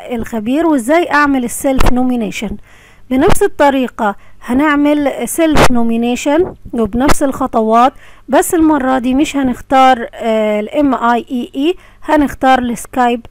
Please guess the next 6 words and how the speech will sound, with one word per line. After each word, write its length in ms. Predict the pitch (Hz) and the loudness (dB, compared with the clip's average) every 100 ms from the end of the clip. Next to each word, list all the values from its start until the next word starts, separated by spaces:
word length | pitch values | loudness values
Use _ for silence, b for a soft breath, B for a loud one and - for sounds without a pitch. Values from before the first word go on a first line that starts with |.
| - | -6
master 640 | 240 226 226 - 247 226 b b b - | -4 -2 -2 -2 -2 -2 b b b -4
تيتشر، 500 | 269 240 269 269 - b - | -4 -2 0 0 -2 b -6
وهنفتح 840 | 262 254 220 190 254 302 - 294 269 | 0 2 2 -2 0 2 0 -2 -4
السيلف 520 | 233 220 302 294 254 | -4 -4 -2 2 2
nomination 720 | 247 233 233 240 - 294 339 | 2 0 -2 -2 0 2 2
وهنملأ 960 | 311 262 262 254 233 233 254 269 254 | 2 2 2 0 0 -2 0 0 0